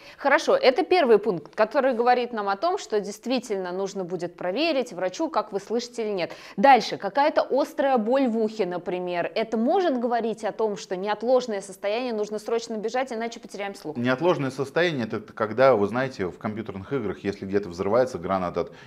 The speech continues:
Speaker 2: или в фильмах, так, такой писк в конце.
Speaker 1: Мгм.
Speaker 2: Это вот история про тиннитус, ушной шум. Если у вас начало шуметь в голове, надо встретиться с сурдологом. По поводу острого состояния,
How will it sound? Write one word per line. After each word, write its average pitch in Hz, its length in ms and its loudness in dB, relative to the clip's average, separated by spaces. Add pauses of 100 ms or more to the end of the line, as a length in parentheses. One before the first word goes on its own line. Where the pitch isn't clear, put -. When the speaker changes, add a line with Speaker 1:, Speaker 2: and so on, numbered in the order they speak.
Speaker 2:
или 95 160 -2
в 95 40 -12
фильмах, 92 360 -6
так, 370 840 0 (200)
такой - 320 -2 (280)
писк - 340 -4 (100)
в - 60 -20
конце. 233 380 0
Speaker 1:
Мгм. - 80 -8 (240)
Speaker 2:
Это 190 280 6
вот 143 200 2
история 151 420 2
про 123 180 2
тиннитус, 98 600 -6
ушной 110 280 -4
шум. 98 200 -8
Если 120 340 -2
у 107 80 0
вас 104 300 4
начало 98 280 -4
шуметь 90 360 -8
в 82 80 -12
голове, 95 500 2 (300)
надо 107 320 2
встретиться - 480 -12
с 80 60 -16
сурдологом. 85 600 -2
По 104 80 0
поводу 139 320 0
острого 139 380 0
состояния, 151 800 -2